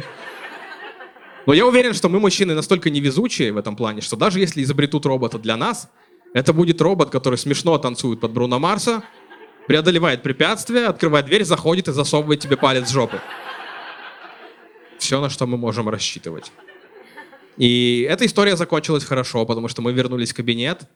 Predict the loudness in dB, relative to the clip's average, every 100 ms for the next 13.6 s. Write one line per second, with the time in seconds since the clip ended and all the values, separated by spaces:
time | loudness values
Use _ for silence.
0 | -14 -8 -6 -2 -4 -2 -2 -2 -2 -4
1 | -4 -6 -8 -10 -12 -10 -10 -6 -4 -2
2 | -2 -4 -4 -10 -8 -2 0 0 0 0
3 | 0 -4 -4 -6 -4 -2 -2 0 -2 -4
4 | -2 -2 -2 -2 0 0 0 -18 -20 -20
5 | -20 -8 -4 0 0 2 -2 0 2 2
6 | 2 -2 -8 -4 -2 0 -2 -4 -4 -4
7 | -6 -8 -6 -6 -8 -10 -12 -16 -20 _
8 | _ -20 -20 _ _ -4 0 0 -2 -8
9 | -4 -2 -2 -4 -8 -8 -10 -8 -8 -8
10 | -8 -10 -8 -10 -10 -14 -14 -12 -10 -10
11 | -10 -10 -10 -10 -10 -10 -12 -12 -14 -12
12 | -12 -12 -20 -20 -20 -12 -12 -12 -14 -14
13 | -14 -8 0 4 4